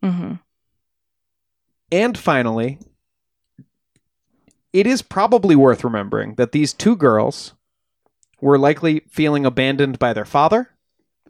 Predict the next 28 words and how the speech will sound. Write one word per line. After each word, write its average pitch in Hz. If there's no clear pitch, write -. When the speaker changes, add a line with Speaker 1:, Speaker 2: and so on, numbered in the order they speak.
Speaker 1:
Mm-hmm. 185
Speaker 2:
after 123
apparently 135
not 123
a, 117
you 135
know, 113
happy 127
or 113
easy 143
divorce. 123
And 131
w-, 127
what 135
divorce 131
is 131
easy, 123
obviously, 120
and 127
th-, 127
at 127
this 160
time 131
it 127
was 117
much 117
less 113
common. 117